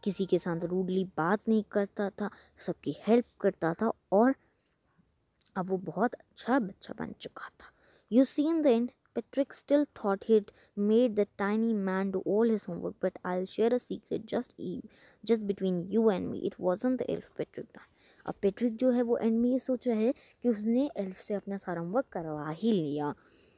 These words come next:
लेकिन जो राइटर हैं वो कहते हैं कि मैं आपको, कि वो हमें एक सीक्रेट बताना चाहते हैं कि सारा होमवर्क एल्फ ने नहीं, पैट्रिक ने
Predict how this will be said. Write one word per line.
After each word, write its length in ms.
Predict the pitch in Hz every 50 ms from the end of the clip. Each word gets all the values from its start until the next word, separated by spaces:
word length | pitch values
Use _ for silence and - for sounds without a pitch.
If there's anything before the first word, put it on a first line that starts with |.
| _ _ _ _ _ _ _ _ _ _ _ _ _ _ _ _ _ - -
लेकिन 600 | 214 214 208 214 214 - - 285 285 269 233 185 - -
जो 260 | 254 269 277 302 285
राइटर 460 | 220 180 160 170 175 175 - 269 285
हैं 100 | 269 285
वो 140 | 285 269 285
कहते 360 | - - 220 202 - - 208
हैं 220 | 202 202 233 285 392 - _ _ - - _ _ _ _ _ _ _ _ -
कि 140 | - 262 269
मैं 300 | 254 214 208 226 262 - -
आपको, 1000 | 208 202 196 - _ _ _ _ _ _ _ _ _ _ _ - 220 247 277 - _
कि 140 | - - 226
वो 140 | 196 214 233
हमें 420 | 220 - - 180 185 214 262 294
एक 140 | - 262 -
सीक्रेट 420 | - - 214 190 - 240 262 285 233
बताना 460 | 226 208 196 - 185 180 180 180 190
चाहते 480 | - - - - 180 - _ - 190
हैं 340 | 185 185 196 - 220 262 381 - - - - - - _ _ _ -
कि 260 | - 240 262 269 262 247
सारा 340 | - - 202 185 - 202 220
होमवर्क 580 | 220 - 214 208 202 - 226 - _ - - - _ - _ _ _ _ _ _ _ _
एल्फ 300 | 208 208 214 202 - -
ने 120 | 226 220 214
नहीं, 240 | 220 254 302 320 302
पैट्रिक 420 | - 208 - _ - 190 - 240
ने 100 | 269